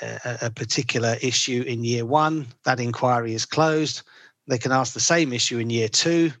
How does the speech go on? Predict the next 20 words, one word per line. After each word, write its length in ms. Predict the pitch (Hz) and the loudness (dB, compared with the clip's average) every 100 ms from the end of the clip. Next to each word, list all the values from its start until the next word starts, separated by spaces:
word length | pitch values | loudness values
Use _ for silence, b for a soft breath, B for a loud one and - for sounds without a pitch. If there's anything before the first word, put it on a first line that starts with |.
| _ _ _ - | _ _ _ -10
A 160 | 104 | -6
different 380 | 107 165 123 110 | 0 0 0 -2
inspector 460 | 123 - 147 - 127 | -2 2 0 0 -4
can 140 | 127 | -2
ask 280 | 123 131 - | 0 0 -2
it 60 | 107 | -4
again 340 | 104 135 147 | 2 2 2
in 120 | 127 | 0
year 180 | 117 117 | 0 0
three, 540 | 107 - 147 143 135 - - | 0 0 2 2 -2 -8 0
if 200 | 196 - | 0 0
it's 180 | 185 143 | -2 2
relevant 440 | 156 131 113 113 | 4 2 -2 -4
to 100 | - | 0
year 180 | 123 117 | 2 2
two 220 | - 135 | 2 0
and 120 | 110 | -2
three, 240 | 107 165 110 | 0 0 0
that 180 | 95 98 | -2 -6
is. 240 | 101 - | -4 -6